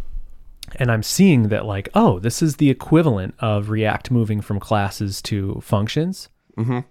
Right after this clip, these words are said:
Speaker 1: is Vue moving to the setup functions where you do everything in setup. Um, and you use, like,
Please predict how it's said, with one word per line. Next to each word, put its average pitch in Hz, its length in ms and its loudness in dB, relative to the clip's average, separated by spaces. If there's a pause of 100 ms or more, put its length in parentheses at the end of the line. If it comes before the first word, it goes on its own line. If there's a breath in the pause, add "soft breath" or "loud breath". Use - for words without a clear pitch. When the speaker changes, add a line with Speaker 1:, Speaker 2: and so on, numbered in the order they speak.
(200)
Speaker 1:
is 113 320 -2
Vue 120 640 6
moving 117 560 4
to - 160 0
the 104 160 -2
setup - 400 2
functions 98 560 -4
where 107 140 0
you 101 140 -2
do 101 420 -4 (580)
everything - 540 -4 (220)
in 110 140 -2
setup. - 480 -6 (260)
Um, 95 480 -8 (240)
and 110 180 -4
you 107 60 -2
use, 104 520 -2 (480)
like, 95 500 -10